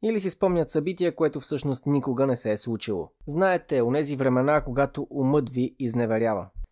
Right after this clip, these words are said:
Вие сте сигурни, че се случва по този начин, но фактите казват друго. Случва се на всички ни и психиатрите имат дума за това. Конфабулация. Конфабулация е смущение или изкривяване на паметта.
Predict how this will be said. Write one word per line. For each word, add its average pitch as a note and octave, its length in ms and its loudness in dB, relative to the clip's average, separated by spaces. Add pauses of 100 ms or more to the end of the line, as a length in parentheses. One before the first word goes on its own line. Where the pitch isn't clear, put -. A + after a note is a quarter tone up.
(120)
Вие G#3+ 200 -2
сте G#3+ 140 -2
сигурни, F#3 480 2
че F3+ 140 0
се E3 200 2
случва F3 380 2
по C#3 120 -2
този D#3 320 2
начин, C#3+ 420 0 (220)
но G3 120 -2
фактите G#3+ 400 -2
казват D3 440 -2
друго. B2+ 340 -4 (480)
Случва G3 360 -2
се D3+ 140 2
на C#3+ 100 0
всички - 360 -2
ни E3 200 0 (220)
и F#3+ 100 -4
психиатрите G3 680 0
имат F3 320 0
дума D3+ 340 2
за A#2 140 0
това. A2 300 -4 (160)
Конфабулация. D#3 920 0 (160)
Конфабулация F3 920 0
е F#3+ 80 -4
смущение E3 760 0
или E3 200 -2
изкривяване D#3 760 0
на B2+ 140 -2
паметта. B2+ 560 -2